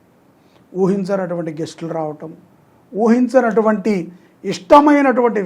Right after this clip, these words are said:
వ్యక్తిని చూడటము. స్టార్స్ని మనం చూస్తూ ఉంటాం కదా అప్పుడప్పుడు, ఫిల్మ్ స్టార్స్‌నో, స్పోర్ట్స్ స్టార్స్‌నో, సింగర్స్‌నో ఒక మంచి ఎగ్జైట్‌మెంట్‌లో ఉంటారు,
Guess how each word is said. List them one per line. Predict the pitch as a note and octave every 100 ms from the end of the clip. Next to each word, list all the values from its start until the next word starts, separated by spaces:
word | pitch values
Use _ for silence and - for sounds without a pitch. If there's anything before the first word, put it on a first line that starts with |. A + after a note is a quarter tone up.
| D#3+
వ్యక్తిని | E3+ - B3 A3
చూడటము. | E3+ E3 E3 D#3+ D#3+ - _ _ _ _ _ _ _ _ _ _ _ _ _ -
స్టార్స్ని | - - F3+ F3 - F3+ F3
మనం | E3 D#3 E3
చూస్తూ | D#3 - F3
ఉంటాం | D#3+ E3+ D#3+
కదా | E3 A3+
అప్పుడప్పుడు, | A3 F3+ D#3+ D3 - _ _
ఫిల్మ్ | - F3+ E3+
స్టార్స్‌నో, | - E3+ D#3+ - E3 D#3+ D3
స్పోర్ట్స్ | - F#3 F3 -
స్టార్స్‌నో, | - D#3+ D#3 E3 D#3+ E3 - _ _ _ _ -
సింగర్స్‌నో | F#3 F3+ E3 - D#3 E3 E3+ _ _ _ _ -
ఒక | - A3+
మంచి | B3 D#4 - B3
ఎగ్జైట్‌మెంట్‌లో | E3 G#3 G#3 G3 E3+ F3 D#3+
ఉంటారు, | D3+ D3+